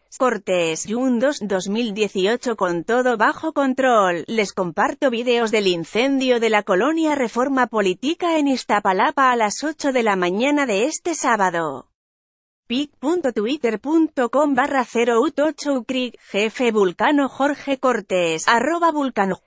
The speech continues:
Cortés, Jun dos, dos mil dieciocho. Evita la zona. Personal de bomberos trabajan por incendio en negocio sobre reforma deportiva y reforma urbana,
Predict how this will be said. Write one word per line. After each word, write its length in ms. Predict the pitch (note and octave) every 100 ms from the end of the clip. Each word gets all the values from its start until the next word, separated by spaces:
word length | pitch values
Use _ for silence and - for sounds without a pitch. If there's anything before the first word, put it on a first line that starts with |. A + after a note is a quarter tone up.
| _ -
Cortés, 680 | B3+ G#3 - F3+ E3 D#3+ F3+
Jun 300 | A#3 C4 A#3
dos, 200 | C4+ -
dos 280 | F#3+ A3+ F#3+
mil 240 | A3 A#3+
dieciocho. 800 | F#3+ F#3 G3 F#3+ C#4 - B3+ A#3 -
Evita 440 | F#3 G#3 C4 A3+
la 120 | G#3+
zona. 500 | - B3+ G3+ F3 E3+ -
Personal 520 | G#3+ - F3 A#3+ A#3+
de 120 | G#3+
bomberos 520 | F#3+ F3 A3+ D4 C#4
trabajan 600 | C4+ A3+ A3+ C4+ C4+ C4
por 140 | B3 A#3+
incendio 600 | A3+ A3+ D4 C#4+ C4 A#3+
en 80 |
negocio 580 | A3 F#3 A#3+ C4 C4+ C4
sobre 300 | B3 B3+ A3+
reforma 640 | G#3+ G#3 - C#4 F4 D#4+ C#4
deportiva 680 | B3+ A3+ G3+ C4+ D4 C#4+
y 140 | C4 A#3
reforma 580 | B3 - C#4+ E4 D#4
urbana, 640 | C4+ G#3 G#3+ C4 B3 B3